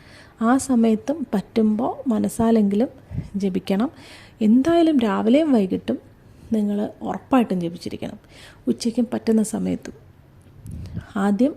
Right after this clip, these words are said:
അത് പഠിക്കുക, അതിനുശേഷം അത് കാണാതെ മനസ്സിൽ വിശ്വസിച്ച് ദേവിയോട് അർപ്പിച്ച് ജപിക്കുക.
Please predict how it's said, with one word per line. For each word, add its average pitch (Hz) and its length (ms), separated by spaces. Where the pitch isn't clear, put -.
അത് 208 160
പഠിക്കുക, 185 420
അതിനുശേഷം 214 580
അത് 214 80
കാണാതെ 190 520
മനസ്സിൽ 226 560
വിശ്വസിച്ച് - 720
ദേവിയോട് 214 400
അർപ്പിച്ച് - 500
ജപിക്കുക. 175 360